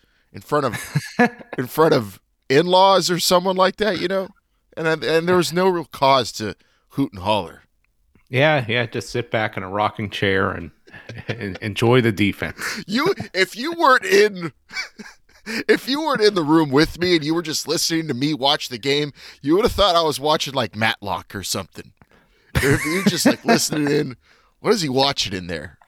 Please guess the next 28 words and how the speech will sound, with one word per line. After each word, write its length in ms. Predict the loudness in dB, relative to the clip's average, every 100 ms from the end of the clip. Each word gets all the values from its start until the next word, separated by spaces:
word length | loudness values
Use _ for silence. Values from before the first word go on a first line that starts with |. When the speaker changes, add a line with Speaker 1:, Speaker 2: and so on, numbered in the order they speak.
| _ _
Speaker 1:
Yep, 220 | -6 -6 _
sitting 300 | -10 -8 -4
in 60 | 0
a 60 |
rocking 400 | 2 4 2 -2
chair 240 | -8 -6 -6
like 180 | -8 -10
an 80 |
old 200 | -10 -10
man 340 | -8 -10 -10 -12 _ _ _ _ _ _ _
watching 380 | 0 0 -2 -8
Pitt 320 | -4 -4 -4 _ -8 -8 -12 -20 _ _ _ _ -8
beat 200 | -2 0
up 180 | 2 4
on 240 | 2 2
Syracuse. 960 | -2 -2 -4 -6 -6 -2 -2 -2 -4 -4 -14 -16 -8 -6 -4
We'll 80 | -2
break 320 | 0 0 0
it 100 | -4
down, 280 | 0 2 2
though. 100 | 0
Let 160 | -4 -2
me 140 | -4
quick 340 | -4 -2 -2 2
Carney 300 | 0 2 0
bark 320 | 0 -2 -2
at 100 | -6
everybody. 500 | -6 -8 -10 -10